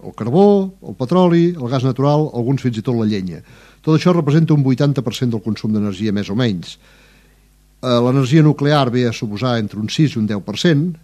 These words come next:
i llavors les energies alternatives, aquestes que hauríem de potenciar i que, a més a més,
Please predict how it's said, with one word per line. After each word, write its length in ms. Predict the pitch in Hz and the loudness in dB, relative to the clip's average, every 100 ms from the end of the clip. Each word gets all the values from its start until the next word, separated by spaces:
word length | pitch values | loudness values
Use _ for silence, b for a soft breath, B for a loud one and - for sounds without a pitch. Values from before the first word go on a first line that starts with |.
| _ - | _ -2
i 140 | 175 | 2
llavors 240 | 165 180 | 4 4
les 120 | 165 151 | 4 4
energies 340 | 147 131 196 165 | 2 4 4 6
alternatives, 840 | 190 - 165 131 123 196 123 98 - b b | 4 4 4 4 4 4 2 0 -8 b b
aquestes 540 | - - 185 - 185 - | -10 2 4 4 2 2
que 60 | 156 | 2
hauríem 240 | 143 147 | 4 2
de 80 | 135 | 0
potenciar 600 | - 120 113 - 151 156 | -2 -4 -4 -2 0 2
i 40 | 120 | 0
que, 100 | 117 | -2
a 20 | |
més 140 | 131 127 | -2 0
a 40 | |
més, 220 | 143 135 | 0 -2